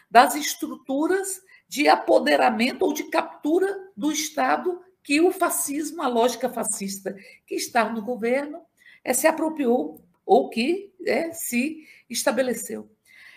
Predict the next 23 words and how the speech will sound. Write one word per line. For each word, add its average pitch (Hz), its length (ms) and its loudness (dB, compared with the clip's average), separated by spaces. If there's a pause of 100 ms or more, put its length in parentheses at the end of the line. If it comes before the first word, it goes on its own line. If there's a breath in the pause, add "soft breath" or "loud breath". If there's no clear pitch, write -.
(140)
E 294 80 4
aí, 349 180 10
nesse 349 260 2
sentido, 302 460 -6
nós 277 260 0
vamos 277 360 -4
ver, 202 260 0
portanto, - 580 -2 (300 soft breath)
que - 80 -8
eles 262 340 2
entram 311 380 0
dentro 240 300 0
do 214 100 -4
executivo, 233 840 -6 (300 soft breath)
abandonam 285 840 2
a 233 100 2
tese 196 800 -4
de 240 340 -2
levar 214 580 4
para 247 100 -6
o 226 100 -10
poder 208 400 0
legislativo 196 1080 -6